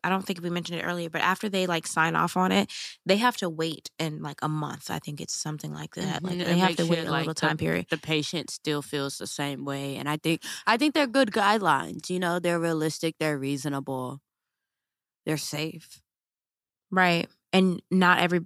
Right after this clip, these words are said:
Speaker 1: and you're not just able to say, like,
Speaker 2: "I
Speaker 1: "Oh,
Speaker 2: had
Speaker 1: I
Speaker 2: a
Speaker 1: wanna
Speaker 2: bad
Speaker 1: be put
Speaker 2: day.
Speaker 1: down."
Speaker 2: I'm
Speaker 1: Yeah, you,
Speaker 2: having a
Speaker 1: you
Speaker 2: bad
Speaker 1: really have
Speaker 2: month."
Speaker 1: to have legit reason.
Speaker 2: Mm-hmm.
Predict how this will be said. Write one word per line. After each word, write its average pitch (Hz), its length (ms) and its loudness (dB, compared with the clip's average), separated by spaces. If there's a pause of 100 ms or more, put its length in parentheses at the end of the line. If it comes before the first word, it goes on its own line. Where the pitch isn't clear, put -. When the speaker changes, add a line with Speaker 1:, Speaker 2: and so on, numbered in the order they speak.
(140)
Speaker 1:
and 180 160 6
you're 180 100 4
not 170 240 6
just 180 180 2
able 160 220 4
to 165 100 -2
say, 156 280 0
like, 160 240 -2 (1500)
Speaker 2:
"I 370 60 12
Speaker 1:
"Oh, 330 140 10
Speaker 2:
had 302 100 6
Speaker 1:
I - 20 6
Speaker 2:
a 320 40 6
Speaker 1:
wanna 320 180 8
Speaker 2:
bad 311 160 6
Speaker 1:
be 311 40 6
put 302 200 4
Speaker 2:
day. 277 120 -2
Speaker 1:
down." 285 420 2 (360)
Speaker 2:
I'm 254 120 6
Speaker 1:
Yeah, 185 60 6
you, 147 200 4
Speaker 2:
having 143 80 -6
a 143 80 0
Speaker 1:
you 226 80 6
Speaker 2:
bad 151 200 4
Speaker 1:
really 151 160 4
have 143 180 4
Speaker 2:
month." - 20 -8
Speaker 1:
to 196 80 -2
have 190 160 -6
legit 180 340 -4
reason. 165 560 -6 (300)
Speaker 2:
Mm-hmm. 143 420 -16